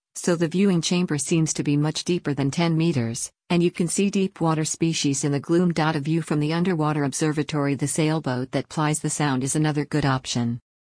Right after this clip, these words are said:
And there are kayaking and diving expeditions as well. You can get special deals on the web if you book at least three days beforehand. The Milford Road, from Te Anau Downs to the Sound. Te Anau Downs is thirty-three kilometers from Te Anau Township,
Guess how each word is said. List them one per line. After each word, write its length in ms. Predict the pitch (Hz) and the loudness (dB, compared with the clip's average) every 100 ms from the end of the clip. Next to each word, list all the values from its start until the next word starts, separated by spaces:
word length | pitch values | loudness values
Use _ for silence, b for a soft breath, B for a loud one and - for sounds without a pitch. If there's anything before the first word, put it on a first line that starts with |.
| _ | _
And 120 | 185 | 0
there 160 | 185 185 | 2 2
are 100 | 175 | 2
kayaking 580 | 170 156 151 131 156 151 | 0 0 0 0 0 0
and 120 | 135 | 2
diving 400 | 147 147 156 156 | 0 0 2 0
expeditions 760 | 156 - 156 160 165 143 127 | 0 -2 -2 0 0 -2 -2
as 220 | 151 135 - | -2 -2 -2
well. 340 | 139 127 139 - _ _ _ | -2 -2 -6 -12 _ _ _
You 140 | 196 | 2
can 140 | 208 214 | 4 4
get 180 | 185 - | 4 0
special 420 | - 185 - 151 | 0 0 2 2
deals 380 | 165 151 135 156 | 2 2 0 0
on 100 | 147 | 0
the 80 | |
web 260 | 139 151 151 | 2 0 0
if 140 | 143 | 0
you 80 | 151 | 0
book 220 | 139 151 | 0 -2
at 100 | 143 | -2
least 300 | 151 160 180 | 0 0 0
three 200 | - 165 | -2 0
days 280 | 160 139 139 | 2 0 0
beforehand. 760 | - 143 165 165 143 131 123 120 _ _ _ _ | -4 -2 0 0 0 -2 -4 -8 _ _ _ _
The 100 | 190 | 2
Milford 460 | 185 208 208 165 147 | 4 4 0 -2 0
Road, 420 | 156 139 123 - _ - | 0 0 -2 -8 _ -4
from 220 | 165 147 | -2 0
Te 160 | - | 0
Anau 320 | 185 175 156 151 | 0 2 0 0
Downs 340 | 147 135 - | 0 0 0
to 120 | - | -2
the 100 | 147 | -2
Sound. 340 | - 160 156 156 | 0 0 0 0
Te 120 | 160 | 0
Anau 420 | 147 151 147 151 | 2 2 2 2
Downs 320 | 147 143 143 | 0 0 0
is 100 | 143 | -2
thirty-three 560 | - 175 202 196 190 175 | 0 0 2 0 0 -2
kilometers 640 | 170 165 151 151 135 131 | 0 0 2 2 0 -2
from 180 | - 143 | -2 -2
Te 280 | 135 185 180 | -2 0 2
Anau 340 | 160 147 151 | 2 2 0
Township, 520 | 160 156 147 - 139 | 0 0 -2 -2 -4